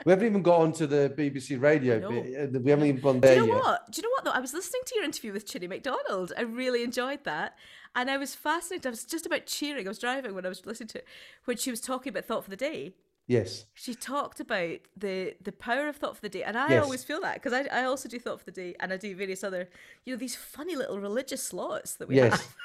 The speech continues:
Speaker 2: have. <laughs> It's so weird. But I was really struck by her saying, you know, when she does Radio Four Thought for the Day, it's seven million people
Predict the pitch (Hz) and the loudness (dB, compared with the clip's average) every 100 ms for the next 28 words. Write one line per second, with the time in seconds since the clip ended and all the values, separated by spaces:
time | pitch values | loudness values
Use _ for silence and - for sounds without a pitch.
0 | - - - 349 - 403 - 554 440 - | -14 2 4 4 4 -4 -2 -4 -4 -4
1 | 285 349 277 220 302 208 165 - - - | -2 -2 -4 -8 -4 -4 -4 -8 -14 -12
2 | - - - _ _ 262 247 - 254 240 | -14 -16 -20 _ _ -2 -2 -2 -2 -2
3 | 226 233 285 285 - 277 - 226 208 - | -4 -4 -4 -4 -4 -4 -4 -4 -4 -4
4 | 196 185 190 185 196 196 196 - - 196 | -4 -4 -6 -6 -6 -6 -6 -12 -12 -8
5 | 180 180 190 170 180 - 175 170 156 - | -8 -8 -10 -8 -8 -8 -10 -8 -10 -8
6 | 226 196 240 254 254 320 - 320 | -8 -6 -6 -6 -8 -12 -12 -14